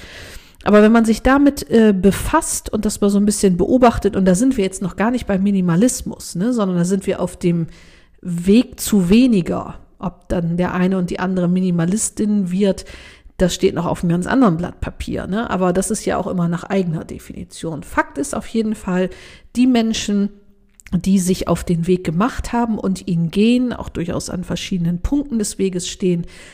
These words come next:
dass die alle durch die Bank das Gleiche berichten. Es erleichtert,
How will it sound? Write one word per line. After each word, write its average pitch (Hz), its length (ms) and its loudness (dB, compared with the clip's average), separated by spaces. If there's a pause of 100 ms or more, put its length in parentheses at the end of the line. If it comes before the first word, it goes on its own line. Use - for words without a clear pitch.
(120)
dass - 180 -8
die - 320 -10
alle 294 540 2
durch 185 260 0
die 175 140 -4
Bank 196 540 -2 (400)
das - 260 -6
Gleiche 202 800 2 (200)
berichten. - 680 2 (840)
Es - 200 -4
erleichtert, 240 1040 0